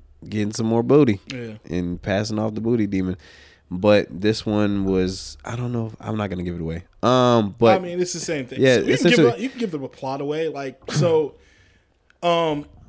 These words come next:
Speaker 2: <clears throat> shot. So the plot of the movie is if it, uh, you, if you witness someone kill themselves, if you witness a suicide, then you're, you become the cursed person.
Speaker 1: Yeah.
Speaker 2: If someone kills themselves in front of you, and,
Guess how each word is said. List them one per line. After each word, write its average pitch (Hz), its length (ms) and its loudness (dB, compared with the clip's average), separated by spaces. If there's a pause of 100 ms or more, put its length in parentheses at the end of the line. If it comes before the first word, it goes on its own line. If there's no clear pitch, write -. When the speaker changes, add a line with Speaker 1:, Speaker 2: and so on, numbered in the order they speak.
(120)
Speaker 2:
<clears throat> 156 360 -2
shot. 160 380 -2
So 185 140 -2
the 180 80 0
plot 180 320 0
of 254 60 -6
the 220 80 -2
movie 165 440 -4
is 147 640 -6
if 143 260 -10 (160)
it, 147 360 -8
uh, 127 480 -6
you, 143 260 -12
if - 160 -8
you 160 120 -6
witness 190 500 2
someone 170 340 -6
kill 156 280 -4
themselves, 135 360 -8
if 131 120 -12
you 170 100 -6
witness 226 400 -4
a 185 40 -6
suicide, 156 840 -4 (640)
then 135 180 -2
you're, 151 340 2
you 135 220 -10
become 147 320 -4
the 127 60 -10
cursed 131 320 -8
person. - 360 -16 (160)
Speaker 1:
Yeah. 95 320 2
Speaker 2:
If 139 120 -2
someone 202 300 -2
kills 196 360 2
themselves 196 460 -2
in 175 100 -10
front 165 280 -8
of 147 80 -8
you, 139 380 -8 (560)
and, 131 500 -4